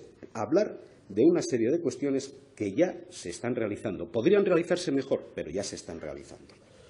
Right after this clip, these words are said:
Porque, miren, hablan ustedes, y ya me voy al texto de la transaccional, porque, bueno, no quiero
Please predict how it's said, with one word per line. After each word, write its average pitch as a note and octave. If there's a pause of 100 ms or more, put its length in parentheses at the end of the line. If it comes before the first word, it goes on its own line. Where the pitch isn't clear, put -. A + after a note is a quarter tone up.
(120)
Porque, A#2+
miren, G#2 (220)
hablan E3
ustedes, E3
y A#2
ya C3+
me C3+
voy C#3
al A#2
texto C#3
de B2
la A#2+
transaccional, A2+ (460)
porque, -
bueno, G#2+
no A#2
quiero B2